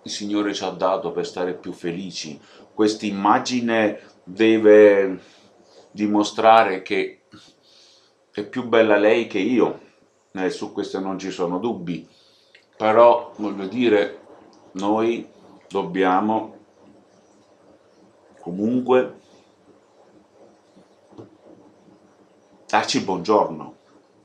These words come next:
E su Facebook io mi aspetto qualche mi piace,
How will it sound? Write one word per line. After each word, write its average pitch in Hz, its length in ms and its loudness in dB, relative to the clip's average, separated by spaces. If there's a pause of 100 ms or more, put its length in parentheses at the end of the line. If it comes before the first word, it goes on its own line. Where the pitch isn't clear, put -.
(1000)
E 139 100 0
su 143 200 0
Facebook 117 600 0
io 113 140 2
mi 107 120 0
aspetto 107 480 0
qualche 104 340 0
mi 98 160 -4
piace, 90 580 2